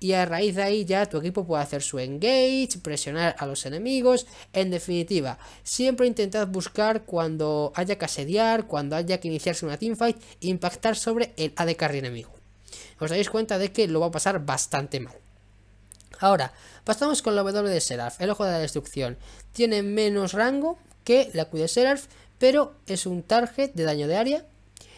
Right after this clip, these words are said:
el cual inflige más daño en el centro y ralentiza.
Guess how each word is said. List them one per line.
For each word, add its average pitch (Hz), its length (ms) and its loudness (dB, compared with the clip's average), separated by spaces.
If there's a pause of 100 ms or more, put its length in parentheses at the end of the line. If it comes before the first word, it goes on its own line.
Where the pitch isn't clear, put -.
(160)
el 170 140 0
cual 196 140 0
inflige 190 280 -4
más 180 200 -2
daño 175 200 -2
en 180 60 -2
el 185 80 -4
centro 285 680 0
y 247 260 -2
ralentiza. 160 680 -4